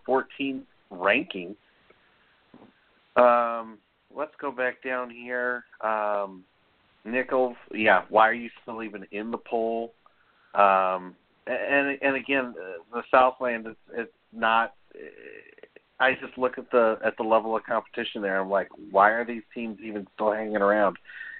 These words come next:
And, and, and one of my favorite punching bags, U N I Panthers, as, and I think I just heard Dakota say that,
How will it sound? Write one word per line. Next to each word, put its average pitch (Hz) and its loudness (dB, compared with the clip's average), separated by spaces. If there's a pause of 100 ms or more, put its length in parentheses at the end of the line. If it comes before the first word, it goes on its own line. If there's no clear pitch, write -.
(120)
And, 123 6
and, 127 -2
and 127 -14
one 139 0
of 135 -2
my 127 4
favorite 127 -4
punching 123 -12
bags, 113 -4
U 117 -8
N 110 -6
I 110 -2
Panthers, 131 -8 (180)
as, 107 -6 (160)
and 104 -10
I 104 -4
think 120 -6
I 113 4
just 110 -6
heard 110 2
Dakota 110 0 (100)
say 110 0
that, 104 4